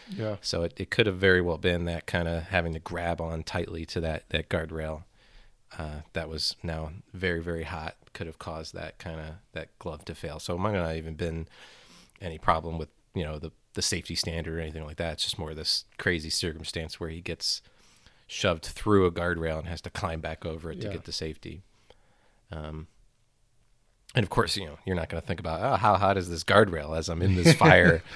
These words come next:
Speaker 1: <laughs> Right. Get me
Speaker 2: trying,
Speaker 1: the fuck outta here is
Speaker 2: trying
Speaker 1: really
Speaker 2: to
Speaker 1: what
Speaker 2: climb
Speaker 1: you're
Speaker 2: out."
Speaker 1: targeting.
Speaker 2: So it's, uh, yeah, it's, it was a, it was pretty hard to watch for sure. I, I know some of the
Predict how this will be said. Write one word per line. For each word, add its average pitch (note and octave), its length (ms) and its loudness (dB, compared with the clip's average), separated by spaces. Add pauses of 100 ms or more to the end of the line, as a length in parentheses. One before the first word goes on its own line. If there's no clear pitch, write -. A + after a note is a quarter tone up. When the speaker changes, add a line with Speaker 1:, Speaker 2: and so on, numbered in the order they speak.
Speaker 1:
<laughs> - 240 -18
Right. A#2+ 220 0
Get A#2 120 -2
me B2 60 4
Speaker 2:
trying, B2+ 200 12
Speaker 1:
the - 60 -2
fuck A2+ 240 2
outta A2 200 -2
here G2+ 200 -2
is F#2+ 80 -2
Speaker 2:
trying G#2 160 6
Speaker 1:
really F#2 80 4
Speaker 2:
to F2 60 2
Speaker 1:
what - 60 -4
Speaker 2:
climb F2+ 220 4
Speaker 1:
you're F2 100 0
Speaker 2:
out." F2 240 0 (260)
Speaker 1:
targeting. G#2 480 -4 (180)
Speaker 2:
So E2 460 -2 (200)
it's, - 340 -6
uh, E2 360 -4 (880)
yeah, F2 260 -4
it's, - 500 -8 (480)
it F#2+ 100 -4
was F#2 200 -4
a, F#2+ 300 -2 (220)
it F#2+ 60 -4
was F2+ 120 -2
pretty A#2+ 240 2
hard G#2+ 180 4
to F#2 80 2
watch E2+ 380 -2
for D#2+ 100 -6
sure. D#2+ 420 -4
I, D#2+ 100 -6 (500)
I F#2 40 2
know G#2 300 4
some F#2+ 260 2
of F2+ 60 2
the E2+ 200 0